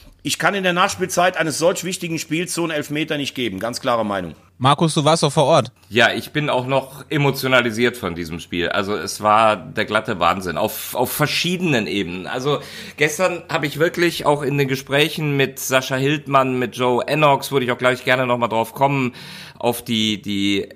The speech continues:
Speaker 3: Emotionalität, äh, auf die Gradlinigkeit und Charakterstärke eines Joe Ennox. Der hat mich gestern nochmal als Typ beeindruckt, der wir ja eh schon alle wissen, dass er ein cooler Junge ist. Ähm, zu dem Elfmeter, ich sehe,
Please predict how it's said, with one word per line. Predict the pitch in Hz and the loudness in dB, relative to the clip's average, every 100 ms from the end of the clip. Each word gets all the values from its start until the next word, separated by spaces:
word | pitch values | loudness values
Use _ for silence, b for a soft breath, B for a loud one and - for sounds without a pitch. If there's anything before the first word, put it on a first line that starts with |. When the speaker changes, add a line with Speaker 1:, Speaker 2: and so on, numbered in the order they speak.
| - - - | -20 -10 -2
Speaker 3:
Emotionalität, | 160 156 147 139 127 123 120 - 143 160 156 - - | 2 2 0 0 4 4 4 0 2 4 4 -2 -4
äh, | 120 113 113 107 104 - | 0 2 2 2 0 -2
auf | 104 - | -8 -8
die | - 113 107 98 | -6 -4 -4 -6
Gradlinigkeit | - - 139 160 123 131 120 - 123 120 | -6 0 0 0 2 2 2 0 2 2
und | 110 | 0
Charakterstärke | 107 113 139 131 - 120 120 120 | 0 0 0 -2 0 0 0 0
eines | 110 107 - | -2 -4 -2
Joe | 123 143 | 0 0
Ennox. | 117 123 110 - - | 0 2 2 0 -2
Der | 110 117 | -2 -2
hat | 117 | -4
mich | 117 | -6
gestern | 127 127 117 | -6 -6 -4
nochmal | 110 143 123 113 | -2 2 2 2
als | 104 - | -2 -4
Typ | - 147 | -6 -2
beeindruckt, | 113 - 127 127 107 107 | 0 0 0 0 -4 0
der | 110 | 0
wir | 107 | 4
ja | 107 | 4
eh | 107 139 | 4 2
schon | 139 113 | 0 0
alle | 104 101 | 0 0
wissen, | 98 104 92 | -2 -4 -6
dass | 87 95 | -6 -4
er | |
ein | 98 98 90 - | -2 -2 -6 -4
cooler | 127 104 | 0 2
Junge | 95 95 95 | 2 0 -2
ist. | 117 131 B B B B B B B B B 180 | -4 -6 B B B B B B B B B 2
Ähm, | 185 190 185 180 175 | 2 4 0 -2 -4
zu | - - - 208 | -10 -8 -6 0
dem | 208 196 | 2 2
Elfmeter, | 175 185 175 190 202 196 | 0 0 0 0 2 -2
ich | - | 0
sehe, | 196 190 | 2 2